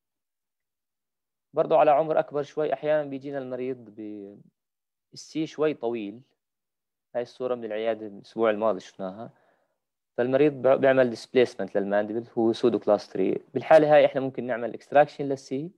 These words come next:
إذا عمر المريض أكبر شوي صغيرة،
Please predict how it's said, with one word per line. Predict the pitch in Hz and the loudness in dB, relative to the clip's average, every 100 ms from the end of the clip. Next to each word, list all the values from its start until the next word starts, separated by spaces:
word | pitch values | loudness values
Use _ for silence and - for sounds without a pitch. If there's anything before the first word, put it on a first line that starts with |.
| _ _ | _ _
إذا | 110 107 | 0 2
عمر | 107 107 | 2 -2
المريض | 101 101 104 95 - _ _ _ _ _ _ _ _ _ _ | -6 -6 -6 -10 -20 _ _ _ _ _ _ _ _ _ _
أكبر | - 110 110 | -10 -2 -2
شوي | - 107 113 | 0 -2 -2
صغيرة، | 110 123 139 160 | -2 -2 -2 -2